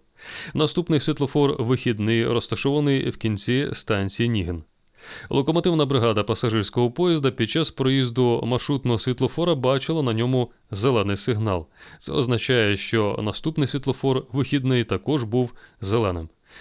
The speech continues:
Тобто маршрут проїзду по станції Нігін був готовий, а колія вільна. Коли маневровий склад виїхав у габаритну зону головної колії, це ніяк не відображалося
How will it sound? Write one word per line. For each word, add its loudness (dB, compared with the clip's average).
Тобто 2
маршрут -2
проїзду 0
по -2
станції 0
Нігін 0
був -2
готовий, 0
а -2
колія 0
вільна. -2
Коли 2
маневровий 2
склад 0
виїхав 0
у -2
габаритну 0
зону 2
головної 0
колії, 0
це 2
ніяк 0
не -2
відображалося 0